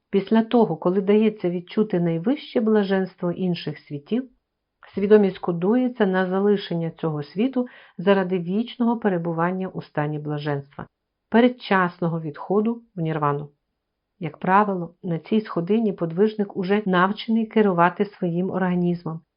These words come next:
і може в будь-який час не повернутися з чергової подорожі в інші виміри. Правильний вибір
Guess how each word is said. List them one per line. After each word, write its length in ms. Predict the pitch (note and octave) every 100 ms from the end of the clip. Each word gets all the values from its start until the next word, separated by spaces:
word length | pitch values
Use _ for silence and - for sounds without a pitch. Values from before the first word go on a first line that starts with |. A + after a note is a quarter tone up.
| _ _ -
і 100 | G#3
може 260 | G#3+ G#3+ G3+
в 120 | F#3
будь-який 680 | F3+ G#3+ A#3 B3 B3 B3
час 320 | A#3 G#3 F#3+ -
не 340 | F#3 F3+ G3
повернутися 920 | A3 B3 A#3 G#3+ G3+ G3 G3+ G3+ A3 A3 _ _ _ -
з 140 | -
чергової 680 | A#3 G#3+ F#3 G3 F3+ D#3+ D#3+
подорожі 560 | - G3 G#3+ A3 G#3 G#3
в 60 |
інші 340 | F3 F3 - D#3
виміри. 460 | D3+ D3 B2 D3+ _ _ _ _ _ _ -
Правильний 520 | D#3 F3 F#3 F3+ F3
вибір 420 | E3 C#3+ - -